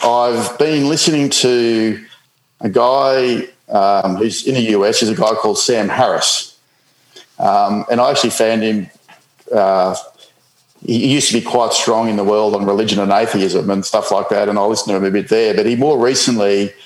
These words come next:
got into, uh, the U S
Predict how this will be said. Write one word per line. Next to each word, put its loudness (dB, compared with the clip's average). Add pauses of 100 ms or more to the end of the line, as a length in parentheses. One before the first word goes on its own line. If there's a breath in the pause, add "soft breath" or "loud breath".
(340 loud breath)
got 2
into, 0
uh, 2 (220)
the -2
U 2
S -2